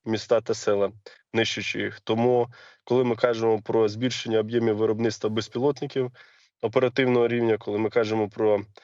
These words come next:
необхідності постачання від наших партнерів ракет, це те, що дає можливості комбінованими атаками по Російській Федерації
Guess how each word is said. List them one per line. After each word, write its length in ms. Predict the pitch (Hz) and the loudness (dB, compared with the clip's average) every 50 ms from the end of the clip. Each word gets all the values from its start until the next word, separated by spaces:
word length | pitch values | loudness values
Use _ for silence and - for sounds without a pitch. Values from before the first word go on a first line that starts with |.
| _ _ _ _ _ _ - | _ _ _ _ _ _ -2
необхідності 1080 | 117 123 135 135 117 - - - 147 143 131 123 123 117 113 - - - 120 110 107 | 0 0 0 0 -2 -6 -6 -2 0 0 2 2 2 2 0 -2 -6 -4 -4 -2 -2
постачання 560 | - - 113 - - 120 - - 123 120 110 | -2 -4 -6 -6 -6 -6 -4 0 0 0 2
від 140 | 110 110 104 | 0 0 0
наших 280 | 113 110 - - 113 - | 0 0 0 -2 -8 -8
партнерів 500 | - 107 107 - 117 113 107 107 107 110 | -6 -6 -2 0 2 2 2 0 0 0
ракет, 380 | 113 110 - - 156 151 - | 0 0 0 0 0 -2 -2
це 140 | - - - | -6 -14 -6
те, 140 | - 127 123 | -4 -4 -4
що 160 | - - 117 | -4 -6 -6
дає 200 | 107 110 110 107 | -4 0 0 0
можливості 560 | 110 110 107 110 127 143 143 131 - - 117 | 0 -2 -4 -2 -2 -2 -2 -2 -4 -6 -10
комбінованими 680 | - - 110 110 113 113 117 113 110 107 107 107 107 110 | -10 -8 -6 -4 -2 0 2 2 2 2 2 0 2 2
атаками 460 | 110 107 - 117 107 - - 107 101 | 0 0 0 0 0 0 -2 -4 -4
по 100 | - 113 | -4 -4
Російській 380 | 107 98 - 104 - - 110 107 | -6 -6 -6 -10 -10 -8 -10 -8
Федерації 540 | - 123 110 120 135 143 139 - 123 117 | -6 -2 2 2 2 2 0 -4 -6 -8